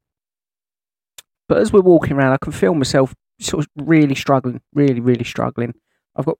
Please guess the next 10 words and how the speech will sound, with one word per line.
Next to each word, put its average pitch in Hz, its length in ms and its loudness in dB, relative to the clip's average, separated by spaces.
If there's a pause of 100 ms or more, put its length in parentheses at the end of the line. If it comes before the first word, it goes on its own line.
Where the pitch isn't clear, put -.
both, 170 280 0 (100)
both 175 200 0
my 147 100 -4
crutches, - 600 -6 (680)
and 123 640 -4 (840)
we 202 220 -2
get - 240 -2
outside 143 540 -2
the - 60 -20
shop. - 400 -4